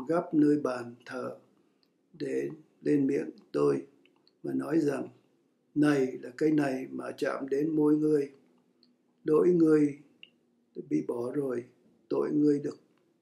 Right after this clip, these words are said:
tha." Đoạn, tôi nghe tiếng Chúa phán rằng,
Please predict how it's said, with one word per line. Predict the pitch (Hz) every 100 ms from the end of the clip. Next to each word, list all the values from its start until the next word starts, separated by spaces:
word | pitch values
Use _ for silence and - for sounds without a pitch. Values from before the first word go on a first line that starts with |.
| _ _ -
tha." | 156 151 143 - _ _ _ _ _ _ -
Đoạn, | 147 139 - - - _ _ _ _ _ _ _ _ _
tôi | 151
nghe | 151 151 147
tiếng | 147 151 165
Chúa | 165 165
phán | 175 165
rằng, | 151 143 127